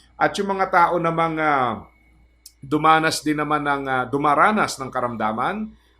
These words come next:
ay mas nagiging bukas ang kanilang puso at isipan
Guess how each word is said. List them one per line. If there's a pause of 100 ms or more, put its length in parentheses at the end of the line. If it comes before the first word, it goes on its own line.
ay
mas
nagiging
bukas
ang
kanilang
puso
at
isipan